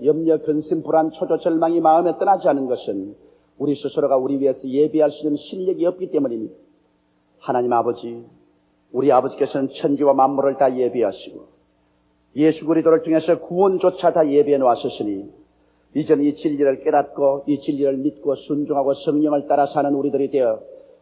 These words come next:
인본주의를 버리고 신본주의로 돌아서게 하여 주시옵소서. 하나님을 섬기고 하나님 중심으로 살게 하여 주시옵소서. 사람 생각으로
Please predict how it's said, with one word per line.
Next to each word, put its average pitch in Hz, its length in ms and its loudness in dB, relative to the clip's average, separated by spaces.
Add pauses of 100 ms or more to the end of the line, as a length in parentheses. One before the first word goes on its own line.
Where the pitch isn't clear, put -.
(1000)
인본주의를 143 800 0
버리고 135 380 0
신본주의로 131 840 -2
돌아서게 123 440 -2
하여 117 220 0
주시옵소서. 165 920 2 (680)
하나님을 226 540 2
섬기고 175 560 2
하나님 262 500 2
중심으로 254 600 2
살게 202 360 4
하여 170 220 8
주시옵소서. - 840 -4 (1000)
사람 262 460 4
생각으로 233 680 6